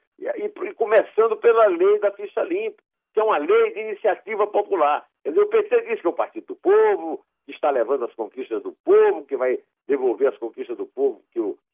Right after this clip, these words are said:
que o Temer traiu, e, no entanto, é, para evitar especulações sobre um possível plano B, se o Lula for barrado pela justiça, o P T também, é, quer, é,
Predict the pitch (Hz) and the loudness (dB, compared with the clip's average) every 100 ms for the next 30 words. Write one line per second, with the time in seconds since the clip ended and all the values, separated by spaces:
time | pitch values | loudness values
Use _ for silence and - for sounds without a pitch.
0 | _ 135 127 139 120 98 101 98 202 208 | _ -6 2 2 2 -4 -4 0 0 0
1 | - _ _ - 226 220 - 220 247 226 | -4 _ _ -6 0 0 2 2 2 -2
2 | - - _ _ _ - 165 160 147 139 | -8 -18 _ _ _ -2 0 0 -4 -2
3 | 202 226 202 147 147 143 139 117 107 - | 2 2 2 2 0 -2 -6 -6 -6 -8
4 | 127 - 139 113 - 92 - 131 131 117 | -12 -4 -4 -4 -8 -14 -8 -8 -8 -14
5 | - 92 98 135 131 101 - - 165 - | -12 -8 -6 -2 -2 -2 -2 2 2 0
6 | _ _ _ _ _ 131 107 117 104 - | _ _ _ _ _ -8 -2 -2 -2 -2
7 | 151 143 117 80 80 82 - 95 92 98 | 0 2 2 0 -8 -12 -8 -6 -6 -10
8 | - - 220 - - 95 - _ _ _ | -18 -4 0 0 -2 -12 -12 _ _ _
9 | _ - 202 190 190 220 226 226 208 170 | _ -2 2 4 6 6 4 2 2 0
10 | 190 233 _ _ _ - 156 175 196 196 | 0 -4 _ _ _ -4 0 0 0 -2
11 | 165 - 170 185 208 208 - _ _ _ | -4 -2 0 2 2 -2 -8 _ _ _
12 | - - 139 139 | -12 -6 -6 -6